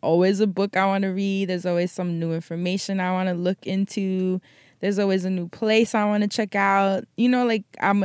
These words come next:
I'm in a constant, I'm a seeker. I always tell you guys, when you guys refer to me as a guru, I'm like, "No, I'm a seeker of,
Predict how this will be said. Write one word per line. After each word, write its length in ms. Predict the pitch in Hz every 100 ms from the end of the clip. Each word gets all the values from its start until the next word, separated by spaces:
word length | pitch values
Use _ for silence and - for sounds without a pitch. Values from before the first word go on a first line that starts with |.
| -
I'm 220 | 202 214
in 100 | 220
a 100 | 202
constant, 840 | - - 196 202 208 - 180 190
I'm 160 | 214 247
a 60 | 247
seeker. 420 | - 320 - 165
I 100 | 175
always 220 | 202 208
tell 100 | 196
you 120 | 190
guys, 320 | 170 165 165 170
when 120 | 180
you 80 | 185
guys 240 | 180 175
refer 240 | 180 175
to 60 | 180
me 160 | 185 175
as 140 | 160
a 40 |
guru, 440 | 165 170 190 170 165
I'm 120 | 165
like, 140 | 165
"No, 380 | 170 175 160 - -
I'm 220 | 160 175
a 60 | 165
seeker 640 | - 190 170 147 151 - -
of, 340 | 156 156